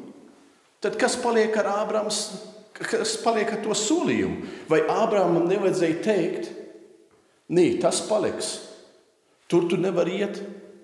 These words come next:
jo Dievs to, to ir man apsolījis"? Viņš to nedara, bet Lats skatās,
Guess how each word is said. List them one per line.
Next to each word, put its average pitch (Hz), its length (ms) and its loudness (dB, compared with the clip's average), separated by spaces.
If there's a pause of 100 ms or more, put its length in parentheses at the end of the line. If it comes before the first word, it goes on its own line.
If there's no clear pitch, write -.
(640)
jo 131 140 4
Dievs 196 380 2
to, 127 220 0
to 147 80 0
ir 127 80 0
man 151 140 0
apsolījis"? 92 800 -2 (680)
Viņš 175 220 4
to 190 120 2
nedara, 135 640 -2
bet 131 180 2
Lats 139 500 0
skatās, - 680 -2